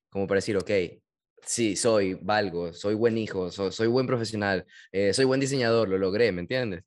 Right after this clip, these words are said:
Entonces, realmente me estaba ahogando en esta espiral de tratar de demostrarle a él, a mi papá, de que yo valgo, que soy un buen hijo, que, que mi carrera fue buena, que, que tomé buenas decisiones, que no era todo lo que él creía.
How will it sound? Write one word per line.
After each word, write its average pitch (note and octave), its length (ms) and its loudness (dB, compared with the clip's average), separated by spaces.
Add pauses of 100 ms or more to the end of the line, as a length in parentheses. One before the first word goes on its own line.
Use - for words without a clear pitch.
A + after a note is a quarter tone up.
(420)
Entonces, G#2+ 420 -4
realmente A#2 800 2
me F#2+ 160 -6
estaba G#2 300 2
ahogando A2 440 2
en A#2+ 120 0
esta A#2 220 -2
espiral G2+ 520 0
de F2+ 240 -2 (580)
tratar G2 380 2
de A2+ 100 4
demostrarle G#2+ 760 2
a G2 240 2
él, G2 400 2 (160)
a F#2+ 80 -10
mi F#2+ 120 -4
papá, F2+ 320 0
de G#2+ 120 2
que F2 240 -4
yo F#2+ 220 2
valgo, F#2 400 0
que - 100 -12
soy F#2+ 140 -6
un F#2 100 -4
buen F2 180 -2
hijo, F2+ 260 -6
que, F2+ 220 -8 (320)
que G2+ 80 -4
mi G2 100 -2
carrera G2 320 2
fue F#2+ 180 0
buena, F#2 580 0
que, E2+ 320 -4
que F2+ 100 -6
tomé G2+ 200 -2
buenas G2 240 2
decisiones, F#2+ 560 -2
que F2+ 120 -8
no F#2+ 100 -4
era F#2+ 180 0
todo F#2+ 180 2
lo F#2+ 120 0
que F#2 80 -4
él F2 60 -6
creía. G#2 380 0